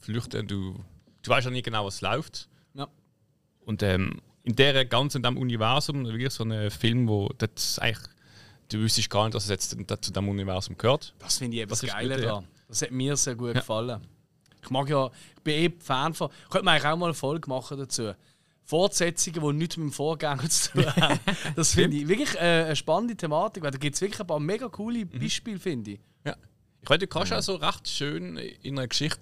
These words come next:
Speaker 1: drin so, ich sag mal, so ein bisschen rausspringen und das anders machen.
Speaker 2: Ja.
Speaker 1: Und dann irgendwie halt wieder zusammenfügen. Ah,
Speaker 2: Mhm.
Speaker 1: hat sie gut gemacht.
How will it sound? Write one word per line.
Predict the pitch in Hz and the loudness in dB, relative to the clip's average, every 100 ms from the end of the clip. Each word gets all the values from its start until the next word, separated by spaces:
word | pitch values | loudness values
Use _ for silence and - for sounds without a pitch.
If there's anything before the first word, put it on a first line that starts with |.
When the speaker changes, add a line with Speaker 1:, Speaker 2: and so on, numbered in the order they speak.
| 139 | -6
Speaker 1:
drin | 139 | -4
so, | 127 117 120 | -2 -2 -2
ich | 113 | -4
sag | 113 | -4
mal, | 107 | -4
so | 110 | -2
ein | |
bisschen | 113 - - | 0 -2 -2
rausspringen | 131 131 - 113 107 | -2 -2 -2 -4 -4
und | |
das | 98 - | -4 -4
anders | - 98 101 - | -2 -2 -4 -6
machen. | 87 - - _ | -8 -12 -20 _
Speaker 2:
Ja. | 160 170 - _ _ _ | -6 -6 -8 _ _ _
Speaker 1:
Und | 101 | -8
dann | - | -4
irgendwie | 117 113 | -2 -2
halt | 98 | -4
wieder | 107 - | -6 0
zusammenfügen. | 107 113 110 110 107 104 104 - _ _ _ _ _ - | 0 0 -2 -4 -2 -2 -4 -8 _ _ _ _ _ 0
Ah, | 143 | 2
Speaker 2:
Mhm. | 403 | 4
Speaker 1:
hat | 285 | 2
sie | - | 0
gut | - 98 | -6 -8
gemacht. | 85 85 - | -8 -12 -14